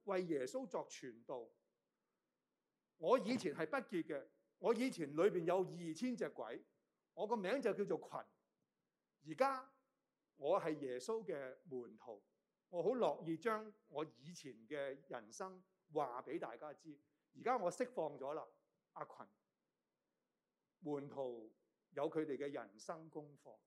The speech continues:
主耶穌勉勵佢哋，其實係半責備㗎喇。責備完風浪之後，就責備呢啲門徒，你哋嘅信心喺邊度啊？親愛弟兄姊妹，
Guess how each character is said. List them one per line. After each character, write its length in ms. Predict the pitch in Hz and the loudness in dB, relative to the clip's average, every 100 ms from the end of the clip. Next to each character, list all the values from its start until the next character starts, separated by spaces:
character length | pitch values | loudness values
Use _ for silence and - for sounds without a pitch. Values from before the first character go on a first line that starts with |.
| _ _ _ _ _ _ _ _ _ _ | _ _ _ _ _ _ _ _ _ _
主 80 | 175 | 2
耶 160 | 165 | 2
穌 360 | 135 196 190 190 | 4 0 0 -2
勉 240 | 170 123 135 | -4 -8 -8
勵 160 | 117 | -10
佢 160 | 120 120 | -10 -14
哋， 140 | 117 - _ _ _ _ _ | -16 -18 _ _ _ _ _
其 100 | 143 | -2
實 100 | 151 | -2
係 100 | 147 | 0
半 240 | 170 160 | 0 0
責 200 | 151 156 | -2 -2
備 180 | 143 123 | -4 -4
㗎 80 | 131 | -4
喇。 160 | 131 - _ _ - | -6 -8 _ _ 0
責 160 | 190 | 2
備 180 | 156 156 | 2 -2
完 100 | - | 0
風 180 | 240 240 | 2 4
浪 180 | 170 143 | 4 4
之 100 | 214 | 2
後， 100 | 160 | 2
就 80 | 147 | -2
責 240 | 160 156 | -4 -4
備 140 | 156 147 | -4 -6
呢 120 | 190 233 | -4 -6
啲 100 | 165 | -8
門 160 | 127 | -12
徒， 220 | 135 113 - _ _ _ | -10 -10 -12 _ _ _
你 100 | 196 | 2
哋 140 | 180 | 4
嘅 120 | 180 | 4
信 520 | 180 - 190 165 156 151 | 4 2 2 2 -4 -6
心 160 | 208 | -8
喺 280 | 196 170 131 | -8 -10 -12
邊 200 | 151 151 | -12 -10
度 220 | 135 101 | -10 -12
啊？ 100 | 104 _ _ _ _ _ _ _ _ _ _ _ _ _ _ | -18 _ _ _ _ _ _ _ _ _ _ _ _ _ _
親 160 | - 220 | -2 2
愛 100 | 190 | 6
弟 120 | 151 | 6
兄 120 | 175 | 4
姊 200 | 196 143 | -2 -6
妹， 380 | 170 143 120 104 | -4 -2 -2 -6